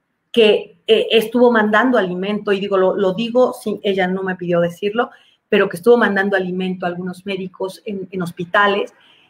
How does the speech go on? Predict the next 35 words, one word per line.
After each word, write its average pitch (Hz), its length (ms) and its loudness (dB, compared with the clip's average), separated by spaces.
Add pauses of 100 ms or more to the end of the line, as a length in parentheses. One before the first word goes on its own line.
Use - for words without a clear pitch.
(200)
Este 302 300 2
es 247 120 -2
el 220 100 -2
valor 202 320 2
de 214 100 -2
la 180 100 0
responsabilidad 196 760 -4
del 214 120 -4
compromiso 180 500 -8
social. - 380 -20 (320)
Es - 60 -14
decir, 233 340 2
nadie 240 360 4
lo 208 100 0
supo, 262 500 -2
nadie 220 400 0
sabía 208 440 -2
qué 208 80 -20
estaba 185 240 -14
haciendo 247 500 0 (260)
y 233 140 0
se - 160 -6
hizo. 208 480 -4 (240)
Se 226 220 2
hizo 311 560 2
una 294 260 2
responsabilidad, 208 920 -4 (640)
eh, 208 380 4
de 208 120 0
manera 220 440 2
personal 294 800 -2 (340)
a 208 200 0
partir 277 600 -4 (180)
del 202 280 0
compromiso 214 1120 -2